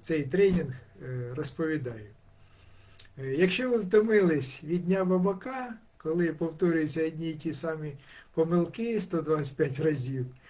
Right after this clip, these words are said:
ви відчуваєте, що живете за чужими шаблонами, а не за своєю, е,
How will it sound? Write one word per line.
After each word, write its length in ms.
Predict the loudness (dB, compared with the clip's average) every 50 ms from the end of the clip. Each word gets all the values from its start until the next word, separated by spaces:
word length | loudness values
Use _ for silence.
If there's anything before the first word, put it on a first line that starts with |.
| -20 -20 _ -2
ви 300 | 4 6 6 6 6 4 0 -6 -10
відчуваєте, 720 | -8 -8 -4 0 2 2 4 4 4 2 2 2 2 0
що 260 | 0 0 -2 -2 -2 -4 -8 -14 -16 -12
живете 580 | -10 -6 -2 0 0 0 0 0 2 2 4 4
за 140 | 2 2 0
чужими 580 | -2 -4 -2 -2 -2 -2 -2 -2 -2 -2 -4
шаблонами, 760 | -4 -4 -4 -4 -4 -2 -2 0 0 0 0 -2 -4 -6 -10 -12 -18 -20 _ _ _ _ _ -20 _ _ _ -20 _ -14
а 100 | -10 -8
не 180 | -4 -2 -2
за 140 | -2 -2 -2
своєю, 800 | -4 -4 -4 -4 0 4 6 6 8 8 6 4 2 0 -2 -4 -8 -16 -20 -20 -20 _ _ _ -20 -14
е, 380 | -10 -8 -6 -6 -6 -8 -10 -12